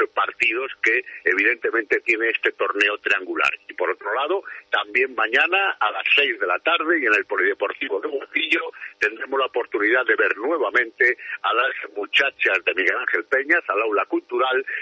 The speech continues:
que se va a enfrentar ante otro equipo que la temporada pasada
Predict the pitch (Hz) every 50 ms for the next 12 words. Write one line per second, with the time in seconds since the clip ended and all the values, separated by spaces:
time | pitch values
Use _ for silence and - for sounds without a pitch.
0 | - - - - 143 - - 107 107 120 151 165 165 - - 110 107 123 165 175
1 | - - - 107 104 98 95 - 151 147 156 - - - 107 110 110 - _ _
2 | _ 107 107 110 135 151 156 - - 135 120 110 104 - - - 151 151 _ -
3 | 170 165 - - 110 92 92 - - - - - 98 - 131 135 135 - - -
4 | - - 117 123 131 131